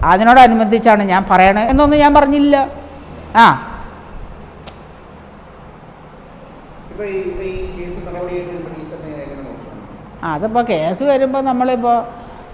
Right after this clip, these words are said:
Speaker 1: കാര്യമൊന്നുമില്ല, അതിങ്ങനെ പോവും. നമ്മുടെ ആദ്യം ജില്ലാ കോടതിയിൽ പോവും, പിന്നെ ഹൈക്കോടതിയിൽ പോവും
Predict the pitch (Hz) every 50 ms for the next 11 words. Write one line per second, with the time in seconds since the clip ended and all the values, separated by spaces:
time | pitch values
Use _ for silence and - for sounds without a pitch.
0 | 262 269 262 240 233 226 226 214 202 202 202 196 185 185 185 190 202 - - 208
1 | 202 214 226 220 226 226 214 190 180 160 120 - - - - - - - - -
2 | - - - - - - - - - - 214 220 220 220 226 214 220 208 233 285
3 | 254 220 220 220 214 202 208 196 202 233 220 220 220 220 214 220 214 202 208 202
4 | 208 202 202 185 185 170 - - - - - - - - - - - 214 214 214
5 | 220 208 214 220 214 208 202 208 208 202 202 185 185 185 220 190 - -